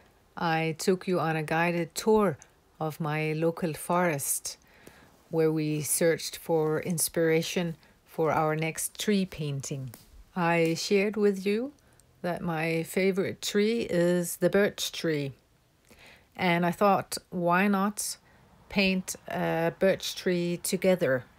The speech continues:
So that is exactly what we'll do in this video. I will show you step by step, from sketch to finished painting,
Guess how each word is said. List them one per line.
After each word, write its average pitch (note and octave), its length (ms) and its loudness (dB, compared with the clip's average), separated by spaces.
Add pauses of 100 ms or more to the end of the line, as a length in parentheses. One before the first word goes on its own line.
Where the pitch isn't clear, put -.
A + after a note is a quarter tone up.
(2000)
So G3 460 2
that G3 220 2
is G3 320 0 (200)
exactly F#3+ 640 0
what F3+ 340 -2
we'll E3+ 200 -4
do F3+ 360 -2 (180)
in E3 200 0
this E3 240 -2
video. F#3+ 480 2 (560)
I E3+ 180 0
will D#3+ 160 0
show F3+ 280 2
you E3+ 280 2
step - 420 0
by A3 180 4
step, F3 360 0 (640)
from C#3+ 280 -8
sketch - 600 0 (280)
to D3+ 220 -4
finished F3+ 520 0
painting, E3 500 -2